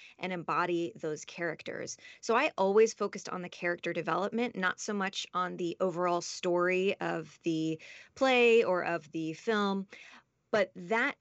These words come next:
got me into the mindset of what are the characters' motivations? Why are they doing what they're doing? What ultimately is their impact going to be on the characters around them?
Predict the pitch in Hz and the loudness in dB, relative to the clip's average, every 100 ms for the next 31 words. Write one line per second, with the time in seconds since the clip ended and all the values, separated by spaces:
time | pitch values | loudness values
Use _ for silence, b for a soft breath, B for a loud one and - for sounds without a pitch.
0 | _ 208 214 - 214 - 196 208 180 170 | _ -2 -2 -2 -8 -6 -8 -8 -8 -6
1 | 170 190 202 - 175 170 180 160 170 226 | -4 -2 -4 -4 -4 -4 -8 -8 -4 -2
2 | 233 208 190 - 190 185 175 156 175 175 | -2 -2 -4 -4 -4 -2 -4 -4 -4 -4
3 | 165 170 180 - - - - - 160 156 | -4 -4 -2 -2 -6 -8 -10 -12 -8 0
4 | 175 196 226 208 185 180 180 170 170 170 | 2 4 2 2 0 -4 -6 -8 -8 -8
5 | - 156 - 208 202 190 185 _ - 165 | -4 -4 2 2 2 -2 -6 _ -8 0
6 | 240 - 208 - 196 190 185 180 - 175 | 0 0 -6 -4 -6 -4 -2 -2 -2 -4
7 | 160 165 190 180 180 175 - 180 175 165 | -4 -6 -4 -2 -2 -4 -6 -6 -6 -8
8 | 190 185 175 170 - 185 175 175 160 165 | -4 -2 -2 -6 -4 -2 -2 -2 -4 -2
9 | 170 175 180 214 247 | 0 0 0 -2 -2